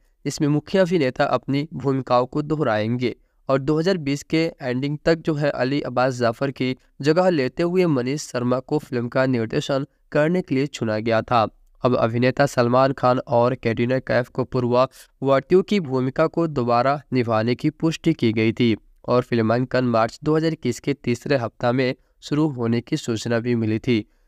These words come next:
छब्बीस फरवरी दो हज़ार इक्कीस को मुंबई के वाईआरएफ स्टूडियो में एक पारंपरिक पूजा आयोजित की गई थी। फिर चार मार्च दो हज़ार बाईस को यश राज फिल्म द्वारा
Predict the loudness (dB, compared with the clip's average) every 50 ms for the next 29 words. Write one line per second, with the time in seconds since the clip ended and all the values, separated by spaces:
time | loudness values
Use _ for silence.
0 | _ _ _ -2 0 0 0 2 0 0 0 0 0 -2 -4 -2 0 0 0 0
1 | 0 0 0 0 0 0 0 0 -2 -2 -4 -4 -6 -4 -4 -2 -2 0 0 0
2 | 0 0 0 -2 -2 -2 -2 0 0 2 2 2 0 0 0 -2 -2 -4 -4 -2
3 | -2 -2 0 0 0 0 0 0 -2 -2 -4 _ _ _ _ _ -2 -2 -2 0
4 | _ 0 0 2 0 0 0 0 -2 -2 _ -4 -2 0 2 2 2 2 2 0
5 | 0 -2 -2 -2 -4 -6 -4 -4 -4 -2 0 2 0 0 0 0 -4 -4 -2 -2
6 | -2 -2 -2 -4 _ _ _ _ -4 0 2 2 2 2 2 2 0 0 0 -2
7 | -6 -4 -2 -2 -2 0 -2 -2 0 0 0 0 -2 -2 -4 -4 -2 0 0 0
8 | 0 -2 -2 -2 -2 -2 -2 -2 -4 -4 -2 -2 0 0 0 2 2 0 0